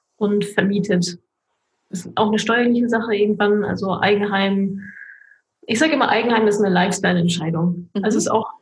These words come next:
Speaker 1: schön, ja, also ich kann das auch total verstehen, ähm, dass man in einem Eigenheim wohnen möchte, hat ja auch viele Vorteile, kann man sich so einrichten, wie man will, man ist unabhängig von Mieten, definitiv. Trotzdem hat man natürlich eine hohe Kreditbelastung, die man dann halt selber zahlen muss. Und wenn das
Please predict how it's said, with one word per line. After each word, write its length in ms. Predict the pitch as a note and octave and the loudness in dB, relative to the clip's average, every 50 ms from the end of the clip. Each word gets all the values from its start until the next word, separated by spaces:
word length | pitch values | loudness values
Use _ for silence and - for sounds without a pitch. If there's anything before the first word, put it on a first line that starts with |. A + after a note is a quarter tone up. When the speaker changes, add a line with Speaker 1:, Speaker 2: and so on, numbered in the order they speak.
| _ _ _ _ _ | _ _ _ _ _
Speaker 1:
schön, 400 | - - - - C4+ D4+ F4 G4+ G#4 A4 G#4 - - - | -18 -8 -2 0 2 2 4 4 4 2 2 0 -2 -2
ja, 260 | A3+ A3 B3 C#4+ D#4+ D#4 - | 0 2 2 2 0 0 0
also 160 | B3 A#3 A3+ | 0 0 0
ich 100 | A3+ A3+ | 0 0
kann 140 | - C4 C4 | 0 0 0
das 80 | B3 | 0
auch 120 | - A3+ A3+ | 0 -2 -2
total 300 | - A3+ - A#3+ A3+ A3 | -4 -4 -4 -4 -4 -2
verstehen, 400 | F#3+ G3 - - C#4 E4 F#4+ F#4+ - - - - _ _ _ _ _ _ _ _ _ _ _ _ _ - - - - - | -4 -4 -2 0 0 0 0 -2 -4 -6 -10 -16 _ _ _ _ _ _ _ _ _ _ _ _ _ -20 -20 -16 -6 -2
ähm, 320 | A3 A3 A3 A3 A3 G#3+ | 2 2 4 4 4 2
dass 160 | G#3+ G#3 G#3+ | 2 0 0
man 160 | G#3 G#3 G3+ | 2 2 4
in 180 | G3+ G3+ G3+ G3+ | 2 2 0 0
einem 140 | G3+ G3 - | 0 0 0
Eigenheim 400 | - G3 G3+ G#3 G3+ F#3 G3 G#3+ | 0 0 0 0 0 0 0 0
wohnen 180 | C#4 D#4 D4 | 0 0 0
möchte, 480 | C4 B3+ B3+ B3+ A#3+ A#3+ A#3+ A#3+ A#3 A3+ | 0 0 -2 -2 -4 -6 -4 -4 -2 -2
hat 140 | G#3+ - - | -4 -4 -4
ja 80 | - | -4
auch 100 | - - | -6 -6
viele 220 | - - G#3 G3+ G3+ | -6 -6 -6 -6 -6
Vorteile, 520 | - F#3+ F#3 F3+ - G3 F#3+ F3+ F#3 G3 F#3 | -4 -6 -6 -6 -4 -4 -2 -2 -2 -4 -6
kann 120 | - F#3+ | -6 -6
man 100 | F#3+ F#3+ | -6 -4
sich 140 | F#3+ F#3 - | -4 -4 -4
so 60 | - | -4
einrichten, 360 | F3 G3 G3+ - F3+ - F3+ | -4 -4 -4 -4 -4 -2 -2
wie 60 | F3+ | 0
man 180 | F3+ G3 G#3 G#3 | 0 0 0 0
will, 220 | C#4 C#4+ C#4+ C#4+ | 0 0 0 2
man 160 | C#4 A#3 G3 G3 | 2 2 2 2
ist 140 | F3+ - | 0 0
unabhängig 420 | - G3+ F#3+ - - G#3 G3+ - - | 2 2 2 2 0 0 -2 0 0
von 160 | G3 G3+ G#3 | 0 2 2
Mieten, 460 | B3 C#4 - - C4 B3+ B3+ B3+ A#3+ | 4 2 2 2 0 -2 -2 -2 -2
definitiv. 600 | - - F3 - - F#3+ F3 - - C4 C4+ C4+ - _ - - - - - - - - - - _ _ _ _ - | -2 -2 -2 -2 -2 -4 -4 -6 -8 -10 -10 -10 -12 _ -18 -16 -14 -12 -12 -12 -12 -14 -18 -20 _ _ _ _ 0
Trotzdem 320 | G#3+ G#3+ G#3+ - A#3+ A#3+ | 0 2 2 2 2 2
hat 120 | A3+ - | 2 4
man 100 | A3 A3 | 4 4
natürlich 460 | A3 G#3+ G#3 G#3 - G#3+ G3 - - A3 | 4 4 2 2 0 -2 -2 -2 0 2
eine 120 | G#3+ G#3 | 2 2
hohe 540 | G#3 G3 G3+ G3+ G3+ G3+ G3 G3 F#3 - - - | 2 2 2 2 2 2 2 2 0 -2 -6 -8
Kreditbelastung, 840 | - - - F3 G#3 F3+ E3+ - G3 F#3 F#3+ F#3 - - F#3+ F#3 | -8 -4 -2 -2 0 0 0 0 2 2 0 0 -2 -2 -2 -2
die 80 | F3 F#3 | 0 0
man 140 | F#3 F#3 F3 | 0 2 2
dann 120 | F#3 F3+ | 2 0
halt 120 | - - - | 0 -2 -2
selber 400 | - D3 - D3 - A2+ A2+ - - _ _ | -2 -2 -2 -2 -2 -4 -6 -10 -14 _ _
zahlen 300 | - - - - - G3 | -12 -6 -4 -2 0 0
muss. 180 | F#3+ F#3+ F#3 - | 0 -2 -2 -2
Und 140 | G3 F#3+ F#3+ | -2 0 0
wenn 80 | F#3+ | 0
das 260 | G3 G3 F#3+ - - | 0 -2 -2 -6 -10